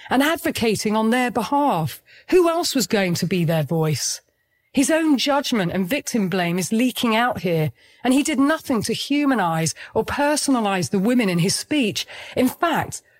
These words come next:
I'd argue he did the exact opposite. It's unacceptable then, and it's unacceptable now,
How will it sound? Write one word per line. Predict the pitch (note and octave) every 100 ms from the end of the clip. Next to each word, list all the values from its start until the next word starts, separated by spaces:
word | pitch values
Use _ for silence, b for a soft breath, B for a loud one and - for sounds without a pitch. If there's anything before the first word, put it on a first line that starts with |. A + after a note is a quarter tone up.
| b -
I'd | C4+
argue | C#4 A#3+ G#3 E3+ E3
he | C3
did | F3+ G#3+ E3+
the | G3 F#3+
exact | - - D3+ - -
opposite. | A#3 A3+ - E3+ D3 - - _ _ _ _ -
It's | C#4+ -
unacceptable | C#4+ D4+ - - A#3+ - A3 A3
then, | F#3 C#4 C4+ D#3 D3+ C3
and | G#3+
it's | G3+ -
unacceptable | G#3+ G#3 D#3 E3+ - E3 D#3
now, | E3+ A#3 C4 G3+ D#3